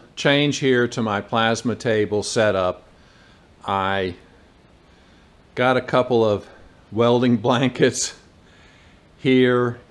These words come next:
and I've suspended them basically around the plasma table. Two uh, keep the wall behind it and the garage door back here and here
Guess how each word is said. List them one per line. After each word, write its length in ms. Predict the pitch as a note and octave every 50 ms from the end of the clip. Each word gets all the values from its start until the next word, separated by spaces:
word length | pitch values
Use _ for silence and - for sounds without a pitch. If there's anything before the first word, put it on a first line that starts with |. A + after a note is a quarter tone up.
| - - -
and 520 | G2 G2+ G2+ G2+ G2 G2 G2 G2+ G2+ F#2+
I've 220 | E2 G2 G2 F#2+
suspended 720 | - - G#2 - - - - B2 A2+ A#2 A2+ G#2+ A#2 G#2+
them 500 | G#2 A2 A2 A2 G#2+ G#2 G2+ G2+ G#2 A2 - - _ _ _ _ - _ _ -
basically 500 | G#2 G2+ G2 - A2 - - G#2 F#2+ F#2
around 680 | F#2 F#2 F#2+ F#2+ F#2+ G2 G2 G2 G2+ G2+ G2+ G2+ G2 - - _ _ _ _ _ _ -
the 100 | - -
plasma 540 | - - G#2 G2 G2+ G2+ - - G#2 F#2
table. 720 | - - A2 G2 G2 F#2+ F2+ F2+ F#2+ F#2+ F#2 F#2 F2+ F2+ - _ - _ _ _ _ _ _ - _ _ _ _
Two 340 | - - C#3 C3 C3 B2 - - - - _ _ - - - C2+ - - -
uh, 500 | F2+ F2 - A2 A#2 A#2 A#2 A#2 A2+ A2 G2+ -
keep 320 | - C3+ C3 B2+ B2+ B2+
the 140 | G#2+ G#2 G2+
wall 420 | G2 G2+ G#2 G#2+ A2 A2 A2 A2+
behind 540 | G#2+ G#2 G2+ A2 A2+ G#2+ G#2+ A2 A2 G#2+ G2
it 260 | G#2+ G#2+ G#2+ G#2+ G#2
and 140 | G#2 G2+ G2+
the 80 | G#2 G#2
garage 520 | F#2 G2+ G2+ G2+ G2 G2+ G2+ G2+ G2 -
door 240 | - G#2 G2+ G2+ G2+
back 320 | F2+ G2 F#2+ G2 F#2+ -
here 420 | - - G#2 G2 F#2+ G2+ G#2 G2+ F#2+
and 100 | F#2 F2
here 440 | G#2 G#2 G2+ G2 G2 G2 F#2+ F#2+